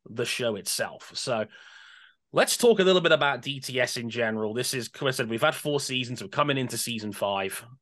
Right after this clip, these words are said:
of Drive to Survive. And, well, again, it's, it's caused a lot of discussion and, and again, a lot of it good, a lot of it bad.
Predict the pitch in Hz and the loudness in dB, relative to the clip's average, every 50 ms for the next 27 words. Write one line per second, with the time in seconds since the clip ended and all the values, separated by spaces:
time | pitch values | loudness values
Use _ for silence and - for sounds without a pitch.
0 | _ - 120 117 104 - - 101 98 - - 104 - 104 95 98 95 98 95 92 | _ 0 2 2 2 0 -2 -4 -4 -4 -6 -6 -6 -6 -4 -2 -2 -2 -2 -4
1 | 95 82 101 95 92 95 90 - - 98 107 110 107 107 104 98 - _ _ _ | -6 -8 -10 -10 -8 -10 -10 -12 -10 -6 -2 0 0 0 -2 -4 -8 _ _ _
2 | _ - 117 - 117 123 135 110 101 87 - 107 - - - - 147 139 - - | _ -20 -12 -8 -4 -4 -4 -4 -6 -8 -10 -10 -8 -8 -8 -6 -6 -6 -6 -6
3 | - - - _ - - 214 233 233 233 220 165 196 202 180 156 160 170 - - | -6 -6 -8 _ 2 4 6 6 6 4 4 4 2 2 2 2 2 2 2 0
4 | - - 156 151 143 135 127 117 - 135 131 - - - 139 120 123 - - 139 | 0 -2 -2 -2 -2 -4 -8 -10 -8 -6 -6 -6 -2 -2 -2 -2 -2 -2 -2 -2
5 | 127 120 120 120 120 - - 120 113 110 107 110 110 110 - - - - - - | -2 -2 -4 -6 -8 -8 -6 -4 -4 -2 -2 -4 -6 -8 -12 -18 -20 -20 -20 -20
6 | _ - - 113 110 107 107 107 110 - - - - - - - 135 - 123 113 | _ -8 -6 -4 -2 -2 -2 -2 -2 -4 -6 -10 -16 -8 -6 -6 -4 -2 -2 -2
7 | 110 107 104 110 120 131 139 139 131 139 131 - 123 175 196 208 214 175 165 - | -2 -4 -2 0 2 2 4 4 2 0 -2 0 2 2 4 4 2 0 -4 -10
8 | - - - 127 123 123 120 123 117 120 113 110 - - 147 165 165 165 165 151 | -16 -12 -8 -6 -4 -4 -4 -4 -6 -6 -8 -4 0 2 4 4 4 4 2 0